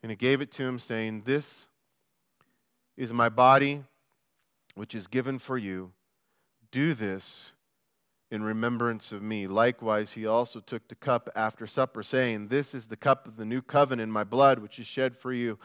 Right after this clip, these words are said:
But behold, the hand of my betrayer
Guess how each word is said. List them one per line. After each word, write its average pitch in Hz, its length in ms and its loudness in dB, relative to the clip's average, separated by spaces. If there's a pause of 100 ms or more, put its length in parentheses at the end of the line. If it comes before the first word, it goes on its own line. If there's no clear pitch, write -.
(380)
But 131 180 4
behold, 131 600 4 (840)
the 110 80 -10
hand 202 640 6 (680)
of 135 160 0
my 135 160 2
betrayer 147 880 4